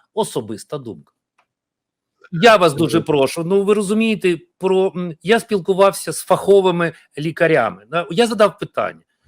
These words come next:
"Скажіть, будь ласка", вибачте, що я вас перервав, я, м, вибачаюсь, е, п-, я, знаєте, мене ж пече. Е, я задав питання, "Скажіть, будь ласка, от по зовністі, по подіях, по словах, по висловах, ви можете зробити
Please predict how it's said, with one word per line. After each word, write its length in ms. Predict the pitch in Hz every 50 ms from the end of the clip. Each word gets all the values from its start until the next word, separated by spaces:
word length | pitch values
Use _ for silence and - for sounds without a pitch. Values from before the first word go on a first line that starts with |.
| _ _
"Скажіть, 400 | - - - - 185 160 220 226
будь 220 | 196 165 185 165 143
ласка", 340 | 135 117 95 - - 151 160
вибачте, 400 | 190 254 208 226 190 - 196 -
що 120 | - 180
я 140 | 180 175 165
вас 160 | 151 139 -
перервав, 540 | - 170 139 147 139 127 120 110 101 90 - - - - - _
я, 320 | - 165 196 208 196 - - _ _ _ _
м, 240 | 147 147 147 151 147
вибачаюсь, 680 | 151 185 170 185 165 - 165 131 101 90 - - -
е, 320 | 123 120 120 117 113 107 - _ _ _ _ _ 131 _
п-, 260 | _ 151 _ - 165
я, 200 | 160 151 226 247 226 196 165 170 165 151
знаєте, 480 | 160 151 147 143 202 220 214 - 180
мене 300 | 151 160 185 185 202 196
ж 80 | 156 - -
пече. 340 | 170 - - - 196 - - _ _ _ _ -
Е, 200 | 151 147 139 135 _ _ _ _ - 156
я 140 | 185 254
задав 300 | 254 262 220 233 226 202
питання, 460 | - 202 165 - 151 117 98 90 90 82
"Скажіть, 360 | - - 196 180 254 226 196
будь 160 | 180 185 135
ласка, 340 | 127 107 95 - - - 107
от 220 | 120 180 226 226 _ _ _
по 220 | - 196 202 196 175
зовністі, 760 | 131 127 120 123 170 214 240 214 165 165 156 - - - 156
по 340 | 151 151 _ - 175 175 160
подіях, 640 | - - 175 156 120 131 175 196 190 175 156 - - -
по 120 | 160 156
словах, 520 | - - - 170 165 165 180 180 - - -
по 100 | - 156
висловах, 380 | 156 190 160 - 170 143 139 - - - - - -
ви 140 | 143 185 214
можете 360 | 254 294 302 277 - - 180
зробити 520 | 151 190 - 175 170 202 196 - 160 -